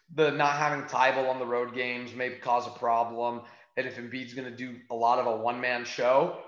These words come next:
um, then that's why I, I'll, I'll go. Actually, you know what? Let's go six. Let's just go six. I think they're a little bit better.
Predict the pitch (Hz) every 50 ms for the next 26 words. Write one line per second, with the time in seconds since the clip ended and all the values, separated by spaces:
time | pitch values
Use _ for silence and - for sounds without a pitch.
0 | - - _ _ 131 131 127 123 117 117 113 - 113 110 107 - - _ _ _
1 | _ - 123 131 123 117 120 117 117 117 120 120 120 120 - 131 127 - 135 139
2 | 139 - 151 175 175 180 170 170 - - - - - - 208 220 - 233 202 196
3 | 190 190 185 180 185 - - - 165 160 156 143 - - 110 98 - - - 151
4 | 147 151 131 - 123 110 - - - - - - - 113 113 139 117 113 117 110
5 | 107 110 110 101 - - - - - -